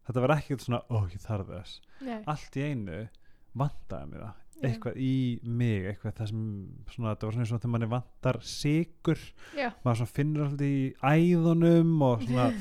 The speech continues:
Speaker 2: <laughs>
Speaker 1: „Ú, eitthvað svona, er ekki eitthvað til?“ og, mm, eitthvað svona.
Speaker 2: Já.
Speaker 1: Þannig leið mér gagnvart hugleiðslu,
Speaker 2: Mhm.
Speaker 1: sem var svolítið sérstakt, af því ég er, hef ekki verið þar. Ég hef gert það svona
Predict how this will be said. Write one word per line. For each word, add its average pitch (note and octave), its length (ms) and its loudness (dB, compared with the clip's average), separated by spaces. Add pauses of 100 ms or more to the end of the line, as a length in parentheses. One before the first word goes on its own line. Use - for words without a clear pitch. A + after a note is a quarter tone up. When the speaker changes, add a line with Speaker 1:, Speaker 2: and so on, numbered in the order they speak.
(260)
Speaker 2:
<laughs> - 420 -10
Speaker 1:
„Ú, B2+ 100 -8
eitthvað - 460 -8
svona, G2+ 240 -6
er G#2 80 -6
ekki G#2 100 -14
eitthvað - 200 -8
til?“ A#2+ 460 -6
og, - 140 -8
mm, C3+ 320 -4
eitthvað A2 160 -8
svona. G#2+ 200 0 (260)
Speaker 2:
Já. - 260 -4 (220)
Speaker 1:
Þannig F3+ 420 4
leið D#3 240 6
mér B2+ 140 0
gagnvart A#2 400 -6 (480)
hugleiðslu, F3 520 -2 (140)
Speaker 2:
Mhm. A#3+ 380 -8 (100)
Speaker 1:
sem C#3 220 2
var F#3 180 6
svolítið B2+ 240 -2
sérstakt, C#3+ 400 -2
af F#2+ 100 -6
því A2 140 0
ég B2+ 280 4
er, A2+ 80 -2 (320)
hef C3 280 2
ekki G#2 220 -4
verið F#2+ 220 -6
þar. - 220 -10
Ég A2+ 100 -4
hef G#2+ 120 -2
gert - 240 -2
það G2 120 -8
svona F#2+ 200 -6